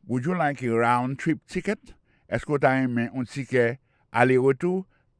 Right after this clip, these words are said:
"No, I just want a one-way ticket."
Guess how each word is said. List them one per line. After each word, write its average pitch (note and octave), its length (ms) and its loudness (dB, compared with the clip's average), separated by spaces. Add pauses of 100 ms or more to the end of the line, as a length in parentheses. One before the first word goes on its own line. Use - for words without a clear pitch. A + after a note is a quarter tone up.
"No, A#2+ 540 0
I D3 140 -6
just D3+ 280 -6
want D#3+ 160 -6
a D3 120 -6
one-way D3 680 -2 (120)
ticket." - 540 -12